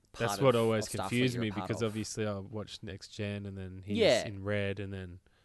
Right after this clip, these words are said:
Speaker 1: Kirk's in yellow. I'm going, "Okay, well, this
Speaker 2: Yeah,
Speaker 1: is
Speaker 2: so they, they,
Speaker 1: confusing."
Speaker 2: they flipped it between, uh, the original series, um, and The Next
Speaker 1: And then
Speaker 2: Generation.
Speaker 1: obviously Voyager and D S nine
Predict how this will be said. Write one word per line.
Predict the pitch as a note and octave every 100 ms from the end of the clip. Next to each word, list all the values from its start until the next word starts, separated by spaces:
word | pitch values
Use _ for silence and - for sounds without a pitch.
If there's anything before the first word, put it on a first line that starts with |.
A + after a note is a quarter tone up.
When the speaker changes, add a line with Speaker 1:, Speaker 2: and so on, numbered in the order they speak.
| _
Speaker 1:
Kirk's | - G#2+ -
in | G2
yellow. | G2 G2+ G2
I'm | F#2+
going, | F#2 E2+
"Okay, | F#2 F2 E2+
well, | F2+
this | A#2
Speaker 2:
Yeah, | B2 G#2+
Speaker 1:
is | F#2+
Speaker 2:
so | B2
they, | A#2
they, | A#2
Speaker 1:
confusing." | A#2 A#2+
Speaker 2:
they | A#2+
flipped | - C#3+ -
it | G2+
between, | G#2+ - G#2 G#2+
uh, | F#2+ G#2
the | G#2
original | G#2 G2+ F#2+
series, | G2+ F#2+ F#2+ -
um, | F#2 F#2
and | F2+
The | F2+
Next | F#2 -
Speaker 1:
And | C3
then | A#2
Speaker 2:
Generation. | A#2
Speaker 1:
obviously | A2 G#2+ - A2
Voyager | G2+ G#2 G#2 G#2 G2+
and | F#2+ F#2
D | G2
S | F#2+ -
nine | F#2+ F#2+